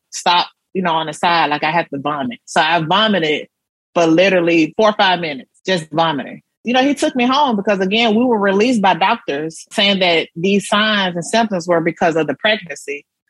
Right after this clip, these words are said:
So I stayed home. I couldn't go to work. I stayed home for literally two weeks, just in the bed, couldn't move, um, not knowing what was going on. So finally,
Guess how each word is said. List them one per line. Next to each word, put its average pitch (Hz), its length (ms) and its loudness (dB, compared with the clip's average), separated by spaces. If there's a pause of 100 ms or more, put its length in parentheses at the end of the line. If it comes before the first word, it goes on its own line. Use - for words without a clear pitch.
So 196 120 2
I 185 180 2
stayed 233 360 2
home. 196 680 0
I 156 60 -2
couldn't 196 220 0
go 196 120 4
to 202 60 4
work. 165 440 2
I 165 100 -2
stayed 190 260 0
home 196 420 0
for 175 100 0
literally 170 600 2 (420)
two 269 280 2
weeks, 233 640 0 (500)
just 190 340 0 (120)
in 226 180 4
the 220 140 6
bed, 175 520 2
couldn't 220 320 0
move, 156 520 0 (640)
um, 175 340 2
not 190 220 0
knowing 202 320 2
what 185 120 2
was 180 200 -6
going 175 280 0
on. 175 220 0
So 170 200 0
finally, 196 680 0